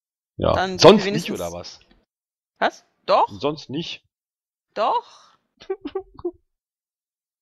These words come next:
Speaker 2: Was denn? Ich bin nebenbei am
Speaker 1: Ich
Speaker 2: Nähen, Mensch. Ich versuche ja schon,
Speaker 1: <laughs>
Speaker 2: meine Aufmerksamkeit zweizuteilen.
Speaker 1: Das soll doch bei dir kein Problem sein, du Kolibri.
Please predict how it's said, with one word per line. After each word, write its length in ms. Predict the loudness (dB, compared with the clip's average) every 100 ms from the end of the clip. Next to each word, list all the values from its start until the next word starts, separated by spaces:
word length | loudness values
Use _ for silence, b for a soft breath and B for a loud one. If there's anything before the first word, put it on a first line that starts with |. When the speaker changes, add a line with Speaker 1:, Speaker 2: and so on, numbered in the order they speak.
| _ _ -8
Speaker 2:
Was 260 | -4 -4 -4
denn? 300 | -6 -4 -10
Ich 100 | -12
bin 140 | -12
nebenbei 440 | -10 -6 -2 -2
am 100 | -2
Speaker 1:
Ich 40 | -8
Speaker 2:
Nähen, 340 | -8 -8 -8 -8
Mensch. 580 | -8 -8 -10 -12 -14 _ _
Ich 140 | -20 -12
versuche 340 | -12 -12 -10
ja 100 | -8
schon, 140 | -8 -6
Speaker 1:
<laughs> 0 |
Speaker 2:
meine 180 | -2
Aufmerksamkeit 720 | -2 -2 -6 -8 -8 -8 -10 -4
zweizuteilen. 880 | -4 -4 -10 -12 -10 -8 -10 -14 -18 b b b b _ _ _ -20
Speaker 1:
Das 100 | -10
soll 140 | -6
doch 120 | -6 -6
bei 80 | -6
dir 140 | -6
kein 260 | -4 -6 -6 _
Problem 380 | -14 -6 -2 -2
sein, 160 | -2 -6
du 80 |
Kolibri. 680 | -8 -6 -6 -6 -8 -10 -12